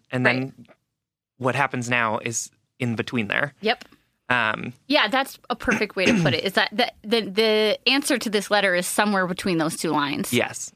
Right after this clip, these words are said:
Speaker 1: absolutely. Um, and so we were, when we were talking about this letter, we also said, like, "Why don't you make a bucket list of, like,
Speaker 2: Yes.
Speaker 1: things that you want to do before you have a baby?"
Speaker 2: Yeah.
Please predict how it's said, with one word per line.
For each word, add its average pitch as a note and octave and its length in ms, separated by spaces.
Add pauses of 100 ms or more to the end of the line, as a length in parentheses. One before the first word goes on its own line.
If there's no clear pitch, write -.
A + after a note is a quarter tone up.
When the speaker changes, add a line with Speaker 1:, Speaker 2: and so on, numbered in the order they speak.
Speaker 1:
absolutely. A2+ 520 (480)
Um, C3 340
and D3 100
so E3 320
we E3 200
were, E3 320 (800)
when C3+ 220
we C3 120
were B2 60
talking C3 280
about A#2 120
this G#2+ 140
letter, A2 160
we G#2+ 100
also A2+ 220
said, G#2+ 240
like, G#2 260
"Why B2+ 140
don't F3 120
you F3+ 60
make E3+ 160
a D3+ 60
bucket A#2 340
list - 340 (100)
of, B2+ 140
like, A2+ 180
Speaker 2:
Yes. - 100
Speaker 1:
things C#3 260
that C3+ 140
you B2 160
want C#3 220
to D3+ 80
do A#2+ 220
before A#2 680 (260)
you A#2+ 100
have A#2+ 160
a D3+ 60
baby?" C3+ 380 (100)
Speaker 2:
Yeah. - 160